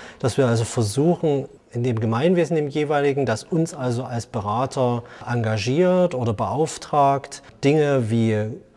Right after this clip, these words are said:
eine Gemeinwesenkommunikation wieder in Gang zu bringen, sich zu verständigen, was ist eigentlich das Problem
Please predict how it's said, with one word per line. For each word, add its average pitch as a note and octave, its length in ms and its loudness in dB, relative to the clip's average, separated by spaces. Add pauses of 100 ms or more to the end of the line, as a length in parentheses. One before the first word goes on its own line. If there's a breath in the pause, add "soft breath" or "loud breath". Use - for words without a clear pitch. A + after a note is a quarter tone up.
(100)
eine G#2 480 -4
Gemeinwesenkommunikation C3 1160 2
wieder A#2 160 0
in A2+ 80 -2
Gang A2 280 -4
zu - 100 -10
bringen, G#2+ 440 -6
sich G2+ 240 -6
zu - 100 -12
verständigen, A2+ 580 -2
was G2+ 120 -6
ist A2 160 -10
eigentlich G#2+ 260 -10
das - 140 -14
Problem C#3 540 -4